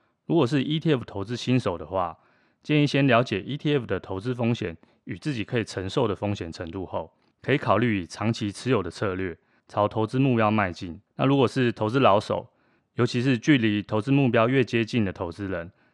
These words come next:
可以利用股债等不同类别资产的配置来有效降低波动风险。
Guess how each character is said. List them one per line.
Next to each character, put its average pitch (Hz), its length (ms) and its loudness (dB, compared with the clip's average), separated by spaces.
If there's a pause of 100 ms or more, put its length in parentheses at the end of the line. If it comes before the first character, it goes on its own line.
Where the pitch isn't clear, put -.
(180)
可 - 160 0
以 143 60 4
利 143 140 2
用 135 200 4
股 95 240 -8
债 127 200 2
等 92 220 -6
不 143 120 -4
同 101 260 -2
类 113 160 2
别 85 240 -8 (100)
资 147 160 -4
产 107 160 -4
的 87 80 -6
配 95 220 -6
置 85 260 -12 (140)
来 110 260 0
有 117 220 0
效 107 260 4
降 110 220 2
低 104 160 -2
波 110 180 -2
动 110 160 4
风 95 220 -4
险。 - 180 -14